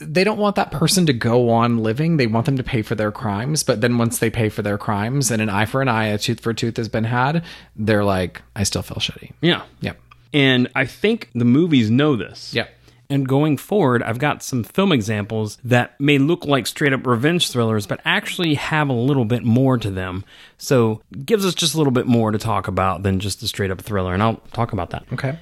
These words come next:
Speaker 2: The next example I have that I think will help prove this is probably the most recognized revenge movie in the last twenty years,
Speaker 1: Mm-hmm.
Speaker 2: which is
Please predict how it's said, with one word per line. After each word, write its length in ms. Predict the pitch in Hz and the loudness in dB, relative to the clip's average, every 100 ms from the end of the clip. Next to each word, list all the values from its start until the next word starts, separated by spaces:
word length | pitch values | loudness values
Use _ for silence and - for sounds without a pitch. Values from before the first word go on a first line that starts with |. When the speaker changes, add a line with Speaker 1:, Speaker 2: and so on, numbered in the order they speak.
| - | 0
Speaker 2:
The 120 | 123 | 2
next 240 | 160 - | 2 0
example 340 | 117 120 110 110 | -2 0 0 -2
I 80 | |
have 320 | 104 107 101 - | 0 0 -2 -4
that 140 | 101 | -2
I 120 | 95 | -2
think 300 | 95 110 95 | -4 -8 -6
will 140 | 104 95 | -6 -4
help 180 | 101 | -6
prove 200 | - 113 104 | -6 -4 -2
this 180 | 117 - - - - _ | -4 -6 -20 -20 -20 _
is 240 | 131 123 - | 2 2 -2
probably 320 | - 156 160 | 0 2 2
the 100 | 127 | 2
most 480 | 120 117 113 - - - | 2 2 0 -2 -10 -2
recognized 580 | 117 131 131 113 113 101 | 0 2 0 0 0 2
revenge 460 | 101 107 113 101 | 0 2 0 0
movie 240 | 110 101 101 | 0 0 -2
in 40 | |
the 60 | 92 | -2
last 240 | 95 92 | -4 -6
twenty 220 | - 98 | -10 -10
years, 300 | 90 - - 131 | -10 -14 -14 -10
Speaker 1:
Mm-hmm. 160 | 127 247 - _ _ - | -6 -8 -10 _ _ -10
Speaker 2:
which 200 | 107 110 | -6 -4
is 240 | 95 90 | -4 -6